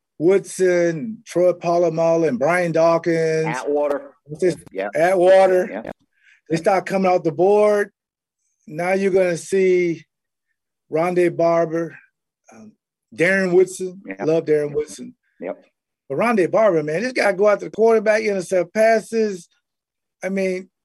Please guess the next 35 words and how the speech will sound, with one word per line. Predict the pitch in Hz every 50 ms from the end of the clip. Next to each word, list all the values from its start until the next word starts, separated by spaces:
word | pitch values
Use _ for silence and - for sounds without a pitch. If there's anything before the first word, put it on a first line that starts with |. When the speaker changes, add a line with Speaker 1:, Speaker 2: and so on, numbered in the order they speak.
| _ _
Speaker 1:
the | _
guy | - 214 220 226 208
was | 175 151 143
truly | - - - 254 262 240 214 180
amazing, | 156 156 175 190 202 190 165 139 127 120 123
man. | 127 131 139 143 147 156 160 165 - - -
I, | - 185
I |
just | 175 190 175 160
love | 175 185 190 196 175 180
his | 180 160 151
game. | 185 196 202 202 190 175 160 170
I | 185
used | 220 233 220 -
to | 214 214 196
watch | 175 180 180 180 185 180 180
his | 165
game | 151 175 175 175 170 170 165 156
all | 151 156 160 160 160
the | 156 156
time. | - 165 160 160 151 143 139 135 131
And – | 127 123 123 123 - _ _ _ _ _ _ _ _ _ _
had | - 233 254 240
he | 277 302 269
got | 262 254 247 254
in | 262 262 254 240
before | 233 226 - - 254 247 254 254
me, | 254 262 269 269 254
I | 233 226 247 262
would | 247 247 233
have | 220 214
waited | 226 233 247 247 226 202 190 180 -
'cause | 185 185
the | 180 180
guy's, | 196 233 240 233 214 196 170